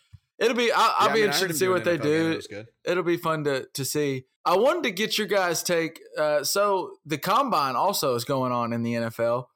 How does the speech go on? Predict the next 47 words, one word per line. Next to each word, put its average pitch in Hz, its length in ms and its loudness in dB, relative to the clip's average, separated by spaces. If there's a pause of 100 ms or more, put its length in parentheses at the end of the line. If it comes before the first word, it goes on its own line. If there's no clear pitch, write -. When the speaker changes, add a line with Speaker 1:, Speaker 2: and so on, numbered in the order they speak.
(120)
Speaker 1:
this 131 160 -4
past 127 300 -2
week, 135 180 -4
and 160 120 0
unfortunately, 196 840 0 (120)
Speaker 2:
Yeah. 180 240 0
Speaker 1:
it's 175 200 -2
still 220 240 0
a 220 40 -2
possibility. 170 560 0
We're 147 140 0
trying 190 320 0
to 180 60 -2
get 175 160 0
a, 160 160 0 (340)
get 170 120 0
a 156 40 0
hold 160 180 2
of 147 100 0
one 156 160 0
of 160 40 2
those 151 180 2
Wonderlic 143 480 0
tests. 120 420 -2 (180)
We're, 135 240 -2
we're 151 160 0
trying 175 220 0
to 160 40 -2
take, 160 280 -2 (120)
we're 156 100 -2
here 156 120 2
at 147 100 0
the 135 60 -4
J 147 200 0
P 147 120 -4
P, 156 180 -2
we're 143 120 0
trying 156 160 2
Speaker 2:
<laughs> - 0 -
Yeah, 147 60 0
Speaker 1:
to 151 100 -2
take 143 100 -2
a 139 40 -4
Speaker 2:
yeah. 127 40 -4
Speaker 1:
test 151 300 0
to 143 80 -4
see, 147 260 0